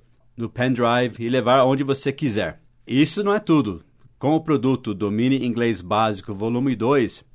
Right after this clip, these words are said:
ainda vamos incluir quarenta e dois podcasts, como esses que nós temos aqui, do Inglês Básico Todos os Dias, que eu vou ensinar detalhadamente a gramática que precisamos conhecer para esse episódio.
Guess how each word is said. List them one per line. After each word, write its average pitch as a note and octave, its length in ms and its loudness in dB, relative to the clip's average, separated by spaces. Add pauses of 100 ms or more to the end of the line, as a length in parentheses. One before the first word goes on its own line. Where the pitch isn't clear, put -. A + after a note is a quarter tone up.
ainda D3 400 2
vamos C#3 340 2
incluir C3 420 2
quarenta C3+ 440 0
e D#3 60 0
dois B2 400 0
podcasts, A2+ 960 -2 (320)
como C#3 240 2
esses C#3+ 260 0
que - 80 -4
nós A#2+ 200 -2
temos A#2+ 280 0
aqui, C3+ 400 0 (360)
do G#2 120 -8
Inglês A2 380 -2
Básico A2+ 440 2
Todos G#2+ 300 -4
os G2 160 -6
Dias, B2+ 340 0 (360)
que B2+ 100 -4
eu A#2+ 80 0
vou A#2+ 160 0
ensinar C3 640 0
detalhadamente B2 1120 0
a - 80 -6
gramática A#2+ 680 0
que A2 140 -10
precisamos A#2+ 560 -4
conhecer B2 600 0
para A#2+ 200 0
esse A2+ 180 -2
episódio. G#2 640 -2